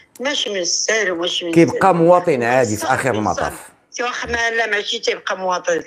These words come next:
Speaker 1: لأن كان عند السيد قاضي التحقيق هو وكيل العام المحترم، كان عنده غير، آه، دوك التسجيلات كلها ديال ثمانية التسويع ديال الأم ديال ابتسام اللي كان دازت فيها الوكيل العام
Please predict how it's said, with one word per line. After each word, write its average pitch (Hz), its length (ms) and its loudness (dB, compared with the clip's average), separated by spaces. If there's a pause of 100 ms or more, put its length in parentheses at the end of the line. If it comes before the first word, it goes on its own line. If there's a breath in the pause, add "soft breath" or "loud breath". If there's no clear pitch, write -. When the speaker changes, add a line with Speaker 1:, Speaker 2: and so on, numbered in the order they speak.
(260 loud breath)
Speaker 1:
لأن 220 300 2
كان 220 340 0
عند 202 280 -2
السيد 196 400 -2
قاضي 185 220 -4
التحقيق - 420 -4
هو 196 120 0
وكيل 190 240 -6
العام 180 380 0 (360 loud breath)
المحترم، 185 560 -2
كان 180 200 -4
عنده 185 260 -4
غير، 247 320 0 (340 loud breath)
آه، 190 280 2 (380)
دوك 196 200 -8
التسجيلات 196 1200 -2
كلها 196 340 -2
ديال 180 340 -4 (240 loud breath)
ثمانية 196 320 -2
التسويع 233 480 -2
ديال 185 260 -4
الأم 254 320 -6
ديال 190 200 -6
ابتسام 185 520 -2
اللي 214 120 -2
كان 190 240 -4
دازت 180 200 -4
فيها 233 100 2
الوكيل 220 380 0
العام 233 320 -2